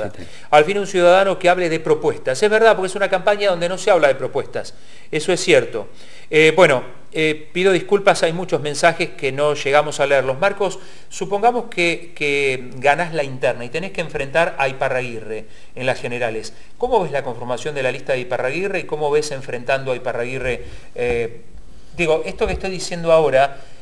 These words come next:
Speaker 2: muchos lo imaginan para dentro de cuatro años, que podría darse también dentro de cuatro años y que sean, supongamos, digamos, hay dos posibilidades, que gane Marcos ahora y que lo enfrente ahora en las generales a Iparraguirre con una lista, con una lista supuestamente de unidad,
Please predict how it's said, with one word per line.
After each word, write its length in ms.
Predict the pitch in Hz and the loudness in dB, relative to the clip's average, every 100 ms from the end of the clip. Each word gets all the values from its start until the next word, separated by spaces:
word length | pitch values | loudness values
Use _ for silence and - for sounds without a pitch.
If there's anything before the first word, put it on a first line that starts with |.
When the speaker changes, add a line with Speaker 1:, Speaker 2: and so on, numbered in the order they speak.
| - | -10
Speaker 2:
muchos 360 | 147 185 196 180 | -8 -6 -4 -4
lo 80 | 156 | -4
imaginan 680 | 151 147 135 175 180 185 185 - - | 0 0 -2 0 2 2 -4 -12 0
para 220 | 143 143 | 4 6
dentro 320 | 156 175 170 | 6 2 0
de 100 | 143 | -2
cuatro 320 | 131 160 160 143 | 6 6 10 6
años, 260 | 117 110 | 6 -4
que 80 | - | -8
podría 300 | 113 196 226 | -4 4 6
darse 380 | 240 226 165 131 | 8 8 6 -4
también 460 | 127 117 120 113 98 - | -4 -4 -6 -8 -8 -8
dentro 300 | 131 131 127 | -6 -4 -4
de 80 | 120 | 0
cuatro 300 | 143 143 165 | 0 4 2
años 280 | 202 220 | 2 -4
y 40 | 139 | -6
que 100 | 127 | -6
sean, 320 | - 151 139 - - - | 4 4 4 -2 -10 -10
supongamos, 640 | - 143 156 196 202 - - - - - | -10 -4 4 6 4 -2 -12 -12 -12 -8
digamos, 320 | 143 143 107 156 | 4 4 4 4
hay 100 | 190 | 4
dos 100 | 190 | 4
posibilidades, 440 | 165 143 127 101 | 0 2 0 0
que 140 | - 131 | 0 6
gane 220 | 180 196 | 6 6
Marcos 420 | 190 190 190 165 | 4 4 2 0
ahora 600 | 175 175 185 202 247 - - - - - | 2 4 4 4 2 -10 -12 -12 -12 -10
y 100 | - | -10
que 100 | 135 139 | -2 0
lo 80 | |
enfrente 520 | 131 123 175 202 175 160 | 0 0 0 0 2 6
ahora 320 | 151 170 151 | 8 8 4
en 60 | |
las 140 | 139 - | 0 -2
generales 500 | 131 127 151 151 - | -4 2 2 2 -4
a 60 | 120 | -4
Iparraguirre 600 | 127 127 151 175 185 220 | 0 0 2 0 0 -2
con 100 | 131 | -2
una 120 | 123 | -4
lista, 400 | 139 - 151 135 - - | -6 -4 2 2 0 -8
con 120 | 135 | 2
una 100 | 147 | 4
lista 240 | 156 160 139 | 2 0 -4
supuestamente 680 | - 135 151 139 143 143 139 | -4 -6 -4 -4 -6 -4 -4
de 60 | 120 | -4
unidad, 480 | 139 160 160 190 | -4 4 4 4